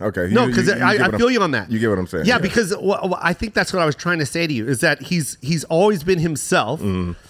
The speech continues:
Speaker 2: and you know
Speaker 1: What he is.
Speaker 2: what, you know his bio.
Speaker 1: Yeah.
Speaker 2: So I don't need to tell you in every
Speaker 1: Right.
Speaker 2: goddamn song.
Speaker 1: Right.
Speaker 2: But I am gonna show you that when you get out or wherever it is, when you have an opportunity,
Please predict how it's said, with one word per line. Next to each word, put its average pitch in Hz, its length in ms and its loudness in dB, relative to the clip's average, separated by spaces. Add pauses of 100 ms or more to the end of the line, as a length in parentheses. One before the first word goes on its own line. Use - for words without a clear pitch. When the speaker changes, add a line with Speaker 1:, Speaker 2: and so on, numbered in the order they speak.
(220)
Speaker 2:
and 170 400 2
you 175 140 0
know 175 720 2
Speaker 1:
What 95 220 -2
he 85 120 -2
is. - 260 -10
Speaker 2:
what, 175 180 2
you 180 140 2
know 202 220 4
his 185 140 2
bio. 160 480 2
Speaker 1:
Yeah. 98 200 -4 (500)
Speaker 2:
So - 160 -4
I 165 120 2
don't 214 120 2
need 220 160 0
to 196 80 -6
tell 202 260 0
you 202 180 2
in 170 60 2
every 165 200 2
Speaker 1:
Right. 127 100 -4
Speaker 2:
goddamn 131 460 -2
song. 151 400 0
Speaker 1:
Right. 80 200 -4 (220)
Speaker 2:
But 226 400 2
I 165 140 2
am 208 140 2
gonna 247 160 2
show 262 320 4
you 175 360 0 (240)
that 180 180 2
when 190 160 0
you 202 100 0
get 165 220 2
out 214 480 2 (800)
or 151 140 4
wherever 202 420 6
it 202 60 6
is, 180 120 0
when 175 140 0
you 165 60 2
have 175 160 2
an 170 60 0
opportunity, 190 800 0